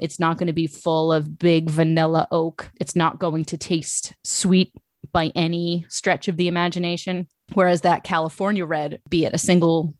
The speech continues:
variety or whether it be a blend, you're usually gonna get that kind of lusher, riper fruit, sometimes a little hint of sweetness,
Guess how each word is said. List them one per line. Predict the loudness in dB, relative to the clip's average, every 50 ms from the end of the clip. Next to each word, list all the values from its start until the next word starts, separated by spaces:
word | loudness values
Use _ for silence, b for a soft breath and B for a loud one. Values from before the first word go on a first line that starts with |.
| _ 0
variety | 2 2 4 2 2 0 -2 -2 -4 -4 -6 -6
or | -4 -2 0 2 2 2 0 0 -4 -6 _
whether | -2 0 2 2 2 0
it | 0 0
be | 0 -2
a | -2
blend, | -2 0 2 2 2 2 0 -2 -6 -8 _ -10
you're | -6 -4 -2 -2
usually | -2 -2 -2 -2 -2 -2 -2 -4 -2
gonna | -2 -2 -2 -2
get | 0 0 -2 -2 0
that | 0 0 0 0 -2
kind | -2 -2 0
of | 0 -2 -2
lusher, | -2 -2 0 2 0 0 0 -2 -2 -2 -2 -2
riper | -2 -2 -2 -2 -2 -2 -4 -4
fruit, | -4 -6 -6 -4 -2 -2 -2 -2 -4 -6
sometimes | -4 -2 -2 -2 0 0 -2 -2 -2 -2 -2 -4
a |
little | -4 -2 0 0 0 0
hint | -2 -2 -2 -2 -2 -2 -4
of | -6 -6
sweetness, | -6 -4 -4 -4 -2 0 0 0 0 -2 -4 -8